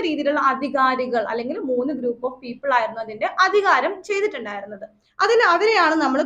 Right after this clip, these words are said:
കൂടി മൂന്ന് പേരെ ഒരുമിച്ചിട്ടാണ് മൂവേന്തന്മാർ എന്ന് പറയുന്നത്. ആരൊക്കെയായിരുന്നു? അതിനകത്ത് വരുന്നതാണ് ചേരൻ, പാണ്ഡ്യൻ,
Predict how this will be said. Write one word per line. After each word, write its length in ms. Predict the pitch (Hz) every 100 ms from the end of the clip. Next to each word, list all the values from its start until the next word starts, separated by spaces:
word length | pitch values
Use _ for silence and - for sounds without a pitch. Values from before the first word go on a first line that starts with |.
| -
കൂടി 380 | 277 285 359 - 247
മൂന്ന് 240 | 262 285 302
പേരെ 200 | 285 311 262
ഒരുമിച്ചിട്ടാണ് 640 | 254 294 - 233 196 226 - - 311
മൂവേന്തന്മാർ 720 | 349 359 359 330 302 254 220
എന്ന് 140 | 214 370 403
പറയുന്നത്. 340 | 370 294 247 294
ആരൊക്കെയായിരുന്നു? 680 | 330 349 330 285 285 277 294 320 _ _ _ _ _ _ -
അതിനകത്ത് 340 | 403 440 427 359
വരുന്നതാണ് 460 | 311 294 240 254 254
ചേരൻ, 440 | 247 226 240 302 - - _ _ -
പാണ്ഡ്യൻ, 480 | 247 240 247 254 370